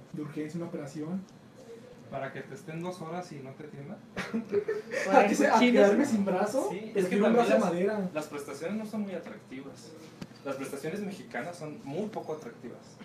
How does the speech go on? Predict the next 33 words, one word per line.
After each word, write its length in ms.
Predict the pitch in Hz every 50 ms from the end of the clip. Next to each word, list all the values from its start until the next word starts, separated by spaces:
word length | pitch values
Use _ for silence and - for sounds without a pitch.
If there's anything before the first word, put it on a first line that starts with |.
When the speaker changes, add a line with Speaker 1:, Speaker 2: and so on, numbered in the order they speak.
| - - - - - - - - - - - - - -
Speaker 2:
Por 100 | - -
ejemplo, 220 | 139 143 147 147 135
nosotros 320 | 131 135 151 151 180 190
cuando 300 | - - 165 135 127 117
teníamos 360 | - - 117 127 143 160 151 -
otra 180 | 151 - 180 175
empresa, 320 | 175 - 170 160 170 185
en 60 | 185 165
lugar 200 | 123 123 123 120
de 60 | 131
dar 160 | 131 135 160
ims, 340 | 170 156 160 180 - - 131
dábamos 360 | 117 117 123 127 135 135 -
seguros 280 | 123 117 113 113 123 123
de 60 | 123
gastos 240 | 113 104 - - 117
mayores, 540 | 117 113 113 135 - - - - - - - - - - - - - - - - - - - - - -
lo 80 | 127 120
cual 320 | - 139 135 135 135 131 135 - - 127
nos 120 | 127 -
costaba 360 | - 123 - 143 143 143 139
casi 260 | - 143 - - 190
lo 100 | 185 190
mismo 340 | 180 180 180 175 175 196 214
y 60 | 202
la 140 | 165 139 120
calidad 360 | - 123 117 117 117 117 120 123
de 40 | 131
atención 500 | 135 - 147 131 120 110 113 117 113 120
de 80 | 131 135
las 160 | 127 120 -
personas 420 | - 117 110 - - 113 113 110 -
era 120 | 110 107